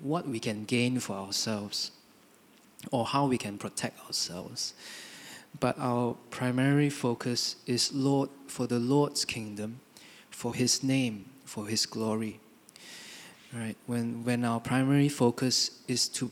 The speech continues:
bring others to know the Lord, to bring others to know his salvation, and believe that it will truly contribute to his kingdom. Bless and bless the Lord and glorify his name,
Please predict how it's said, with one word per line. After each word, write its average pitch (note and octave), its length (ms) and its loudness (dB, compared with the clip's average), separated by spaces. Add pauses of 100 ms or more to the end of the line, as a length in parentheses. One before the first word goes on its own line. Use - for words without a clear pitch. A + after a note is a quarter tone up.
bring C#3 460 2 (840)
others C#3+ 560 6
to - 240 -4
know C3 300 4
the A#2 100 2
Lord, G2 280 -2 (880)
to - 100 -8
bring C#3 300 -2
others B2 580 2 (320)
to A2+ 480 -2
know C3 320 4
his A2 220 0
salvation, G#2+ 920 -2 (840)
and C#3 180 0
believe B2+ 640 2
that A2 220 -2 (800)
it B2+ 180 2
will B2 80 2
truly D#3+ 360 6
contribute C3+ 640 2
to A#2+ 120 -4
his G#2 140 0
kingdom. A2 540 -4 (840)
Bless C#3 420 4 (200)
and A2+ 200 -4
bless E3 280 6
the A2 100 0
Lord G#2 320 0
and A2+ 140 -8
glorify C3 480 2
his A#2 240 -2
name, A2 300 -4